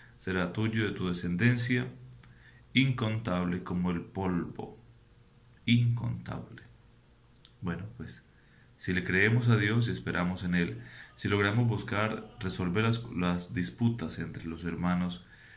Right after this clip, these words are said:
y preferimos más bien callar, ceder, regalar, en fin, antes que perder la amistad verdadera, pues es una ganancia y Dios hará multiplicar muy bien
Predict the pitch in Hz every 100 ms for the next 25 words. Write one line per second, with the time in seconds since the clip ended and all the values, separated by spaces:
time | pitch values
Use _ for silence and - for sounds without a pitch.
0 | - - - 87 87 87 95 98 101 107
1 | 110 113 104 90 98 98 95 92 - -
2 | - - 87 92 92 90 92 - 90 87
3 | 92 92 90 113 - - - 98 92 90
4 | 90 87 87 - - - - 90 87 -
5 | - - - - - - - - 101 104
6 | 92 - - 90 - 85 82 85 - -
7 | - - - - - - - - - 87
8 | 85 85 82 - - 101 101 90 82 80
9 | 82 - - - - - _ - - -
10 | 87 92 95 90 85 82 98 101 - -
11 | 82 85 87 87 87 87 85 80 - 98
12 | 107 110 104 104